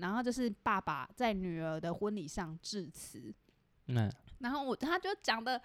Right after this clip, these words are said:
Speaker 1: 呃，很诙谐，但是又很感动，看一看我还自己掉眼泪。然后新娘子就一直站在，就是新娘，新娘跟新郎在旁-，在旁边。然后那新娘子我就一直觉得好漂亮，好有气质哦。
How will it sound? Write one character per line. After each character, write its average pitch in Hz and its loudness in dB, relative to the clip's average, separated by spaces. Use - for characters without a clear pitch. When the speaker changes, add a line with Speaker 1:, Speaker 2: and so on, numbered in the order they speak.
Speaker 1:
呃， 339 4
很 320 4
诙 339 8
谐， 190 0
但 294 4
是 294 -4
又 262 8
很 190 2
感 170 2
动， 170 2
看 269 4
一 220 2
看 233 0
我 160 2
还 165 0
自 185 -6
己 175 -4
掉 170 4
眼 147 -4
泪。 175 -6
然 247 6
后 349 6
新 370 -2
娘 294 2
子 262 0
就 262 4
一 269 6
直 214 -2
站 233 0
在， 247 2
就 269 -2
是 269 4
新 254 -2
娘， 170 -2
新 254 -4
娘 185 -2
跟 208 -2
新 220 -4
郎 151 -4
在 175 -2
旁-， 156 -8
在 214 4
旁 147 -12
边。 156 -6
然 285 -4
后 - -
那 392 -4
新 359 -2
娘 311 0
子 302 0
我 254 2
就 320 -2
一 330 0
直 320 -4
觉 269 -2
得 285 0
好 254 6
漂 339 2
亮， 330 2
好 247 4
有 285 4
气 226 -4
质 151 -8
哦。 147 -8